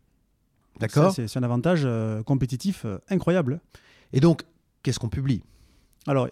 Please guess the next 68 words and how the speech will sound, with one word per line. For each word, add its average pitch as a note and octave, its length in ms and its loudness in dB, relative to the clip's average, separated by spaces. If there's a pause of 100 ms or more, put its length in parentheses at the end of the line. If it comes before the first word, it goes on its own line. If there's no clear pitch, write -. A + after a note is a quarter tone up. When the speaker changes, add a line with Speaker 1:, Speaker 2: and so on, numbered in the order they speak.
Speaker 2:
selon E3 240 2
moi, G3+ 380 2
il D#3 60 -6
y - 20 2
a C#3 60 0
deux E3 160 4
méthodologies E3 500 4
qu'on D3 180 2
peut B2+ 100 2
utiliser. D3 420 2
La D3+ 100 2
première, D3+ 520 2 (300)
ça - 80 -6
va B2+ 60 0
être B2 80 -2
surtout D#3 300 -4
centré D3+ 340 -2
sur C3 320 -4 (320)
le B2+ 140 0
fait C#3 160 0
de C3 80 4
reprendre C3+ 400 2
le C3 100 2
contenu B2 300 0
des A#2+ 180 0
autres. F3+ 280 0 (440)
Et A#2+ 40 -6
la A#2+ 80 -2
deuxième, C3+ 440 2
plus D#3 340 -6
de - 440 -8
manière D3+ 320 0
personnelle. - 500 -8 (100)
Speaker 1:
D'accord. B2 260 -2 (280)
Donc, G#2+ 140 -6
reprendre E3 400 6
le D3 80 8
contenu C#3+ 360 2
des A#2+ 220 2
autres, D3+ 400 4 (400)
c'est D3 400 4
une C3+ 80 2
certaine B2 640 2
forme C3 300 0
de G#2 80 0
veille. A2 480 2
On G#2+ 60 2
va G2 180 0
sélectionner B2 560 0
des G#2+ 220 -2
articles, B2+ 520 -8
des G2 100 -6
choses A#2+ 200 -4
qui - 80 -14
ont G#2 60 -4
déjà G#2 220 0
été G#2+ 260 -2
dites B2 240 -8
par A2 240 -2
d'autres C3+ 260 2
et A#2 60 -4
on G#2 80 -2
va G2+ 100 -2
les F#2+ 180 -2
reprendre G#2+ 460 -4
à G2+ 40 -6
son G2 180 -10
compte. C#3+ 400 -6